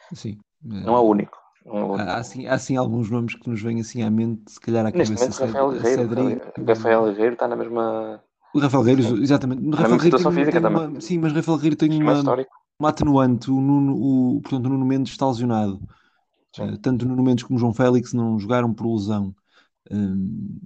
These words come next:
Speaker 1: pá, a verdade é que, por mais que se queira dizer, por mais que se queira diminuir a pessoa e o atleta, se tivéssemos que escolher o melhor jogador português em campo, ele foi Cristiano Ronaldo. Há um lance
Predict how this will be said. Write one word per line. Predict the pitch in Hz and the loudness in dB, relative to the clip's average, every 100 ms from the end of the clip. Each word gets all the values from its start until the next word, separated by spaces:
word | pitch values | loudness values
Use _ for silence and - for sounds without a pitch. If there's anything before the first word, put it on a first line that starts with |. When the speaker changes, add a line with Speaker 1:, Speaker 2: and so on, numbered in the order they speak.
| - - | -18 -18
Speaker 1:
pá, | - | -8
a | - | -2
verdade | 165 156 160 156 | 2 4 6 4
é | |
que, | 151 - 151 147 139 131 - _ _ _ _ _ | 2 6 8 8 8 4 -2 _ _ _ _ _
por | - 135 | -8 -2
mais | 143 - | -2 -4
que | |
se | - | -6
queira | 143 131 | -2 0
dizer, | 120 110 131 | 0 0 -2
por | 101 | -2
mais | 127 120 | -4 -4
que | - | -6
se | - | -6
queira | 127 113 | -4 -2
diminuir | 120 117 117 117 113 | -2 -2 -2 -2 -2
a | 104 | -4
pessoa | - - 120 113 110 | -8 -4 0 0 0
e | 107 | -2
o | 107 | -2
atleta, | 104 110 113 110 117 - - _ _ _ | -4 -4 -4 -4 -8 -12 -20 _ _ _
se | - | -8
tivéssemos | 147 156 156 127 | -2 -2 -2 -10
que | |
escolher | - 143 131 | -2 2 4
o | |
melhor | 127 123 | 4 2
jogador | 110 120 120 | 0 0 -2
português | - 127 113 | 0 0 0
em | |
campo, | 104 123 120 | -2 -2 -2
ele | 131 | -2
foi | 123 | -6
Cristiano | - 127 | -4 -2
Ronaldo. | 120 127 110 101 _ _ _ _ _ _ _ _ _ _ _ | 0 0 -2 -6 _ _ _ _ _ _ _ _ _ _ _
Há | - | 0
um | 139 131 123 | 2 4 4
lance | 120 113 107 - - - | 4 2 -2 -10 -16 -18